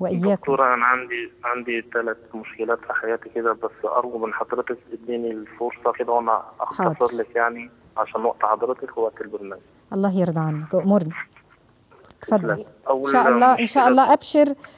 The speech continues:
Speaker 1: إن شاء الله أبشر وما تكونش مشكلات، هي بس امتحانات، وإن
Speaker 2: لا،
Speaker 1: شاء
Speaker 2: لا،
Speaker 1: الله
Speaker 2: هو
Speaker 1: تعديها
Speaker 2: في
Speaker 1: على خير. إن شاء الله.
Speaker 2: لا، لا،
Speaker 1: اتفضل.
Speaker 2: إن شاء الله.
Speaker 1: إن شاء الله.
Speaker 2: هو تلات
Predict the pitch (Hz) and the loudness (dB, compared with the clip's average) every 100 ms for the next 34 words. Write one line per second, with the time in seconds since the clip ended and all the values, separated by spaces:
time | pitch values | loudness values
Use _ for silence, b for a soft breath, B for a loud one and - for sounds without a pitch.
0 | B - - 247 254 240 - 262 220 208 | B -8 2 6 6 4 0 -4 -2 -2
1 | 247 220 202 190 - 220 233 226 196 190 | -4 -4 -6 -8 -6 2 2 2 -4 -4
2 | 202 202 190 196 - - b b b 196 | -2 -2 0 -2 -4 -16 b b b -6
3 | 185 196 - 202 233 262 254 220 160 151 | -4 -4 -2 2 4 4 2 2 2 2
4 | 208 208 - 214 180 214 220 233 185 - | 0 2 2 2 0 -2 -2 -2 -4 -4
5 | 180 165 - _ _ _ _ _ _ 190 | -6 -6 -10 _ _ _ _ _ _ -14
6 | 175 196 185 185 185 214 - 226 185 220 | -8 -6 -6 -4 -4 -4 -4 -4 -4 -6
7 | - - - 55 57 - 120 131 139 127 | -10 -8 -6 -6 -8 -8 -4 0 4 6
8 | 123 120 110 - _ _ 127 127 | 4 2 -2 -12 _ _ 0 0